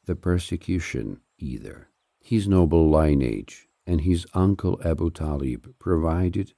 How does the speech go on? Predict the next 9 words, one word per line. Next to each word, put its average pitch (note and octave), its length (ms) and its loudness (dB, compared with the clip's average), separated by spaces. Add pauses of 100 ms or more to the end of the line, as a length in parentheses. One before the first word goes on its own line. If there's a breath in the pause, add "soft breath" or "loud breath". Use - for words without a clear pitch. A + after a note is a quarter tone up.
(140)
a F2+ 60 -8
certain E2 580 -4
degree E2+ 680 -2
of D#2+ 180 -6
protection D2+ 600 -8
to A#1+ 100 -16
him. - 320 -20 (560)
The F2 180 2
fiercest D#2+ 960 2